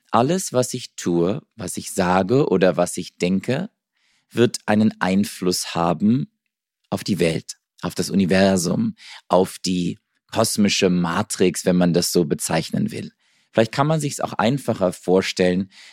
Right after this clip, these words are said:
vielleicht in der Form von Klang und Schwingung und Vibration. Überall um uns herum sind Teilchen. Wir selber bestehen aus Teilchen, die irgendwie schwingen. Wenn ich jetzt etwas sage, ein Wort sage,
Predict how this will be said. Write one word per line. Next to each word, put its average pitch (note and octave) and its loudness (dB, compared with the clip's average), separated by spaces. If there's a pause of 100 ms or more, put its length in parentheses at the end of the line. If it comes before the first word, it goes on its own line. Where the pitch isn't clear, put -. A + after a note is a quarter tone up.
vielleicht G#2 2
in G2+ -2
der G2 2
Form G2+ 0
von G#2 -2
Klang G2+ 0
und F#2+ -2
Schwingung G#2 0
und E2+ -4
Vibration. F#2 -2 (600)
Überall B2 4
um G#2 2
uns G#2 0
herum G2 4
sind F2 -2
Teilchen. - 0
Wir - -6
selber G#2 4
bestehen F2+ -2
aus - -6
Teilchen, A#2+ 0 (280)
die - -4
irgendwie G#2+ 2
schwingen. F#2+ 0 (560)
Wenn - -2
ich - 0
jetzt - 0
etwas G#2 2
sage, F#2 -2
ein F#2 -2
Wort G2 2
sage, G2 0